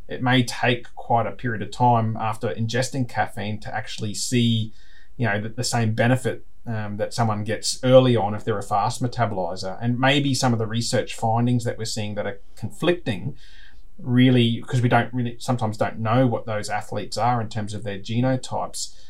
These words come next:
whether that's actually, um, you know, part of the reason why we're seeing sort of discrepancies in, in results. So I think there's a lot more work in that space, um, looking at, you know, personalised, um,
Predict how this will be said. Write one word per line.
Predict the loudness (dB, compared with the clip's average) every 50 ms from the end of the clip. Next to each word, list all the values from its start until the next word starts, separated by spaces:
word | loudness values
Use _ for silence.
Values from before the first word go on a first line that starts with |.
| -10 -8 -2
whether | 0 2 2 2 2
that's | 2 2 2 2 2 0 -2
actually, | -2 -2 -2 -4 -4 -4 -2 -2 -2 -4 -4 -6 -6 -8
um, | -6 -6 -6 -6 -6 -8 -6 -4
you | -4 -4
know, | -4
part | -6 -6 -2 0 0 0 0
of | -2
the | -4
reason | -4 -4 -4 -2 -2 -2
why | -2 -2 -4
we're | -4 -4 -4
seeing | -4 -2 -2 -2 -2 -2 -4 -4
sort | -6 -6 -8
of | -8 -8 -8 -8
discrepancies | -8 -8 -6 -6 -6 -6 -4 -4 -4 -4 -4 -4 -6 -6 -6 -6
in, | -8 -8 -8 -8 -8
in | -8 -8
results. | -8 -8 -6 -4 -4 -4 -4 -2 -2
So | -2
I | 0 0
think | 0 -2
there's | 0 0
a | 2
lot | 2 6 6 6 6 6 4
more | 0 -2 0 -2
work | 0 -2 -2 0 -2
in | -2 -2 -2 -2
that | -2 -2 -4 -4 -4
space, | -6 -4 -4 -4 -4 -4 -4 -4 -2 -2 -4 -4 -4 -6
um, | -6 -6 -6 -4 -6 -6 -6 -6 -8 -6 -4
looking | -4 -4 -2 -4 -4
at, | -6 -6 -8 -8 -6
you | -6 -6
know, | -6 -6 -8 -8 -4
personalised, | -2 -2 -2 0 -2 -4 -2 -2 -2 -2 -2 -4 -4 -6 -6 -8 -8 -8 -10 -10 -10 -10 -8 -8
um, | -6 -6 -6 -6 -6 -6 -6 -8 -8 -8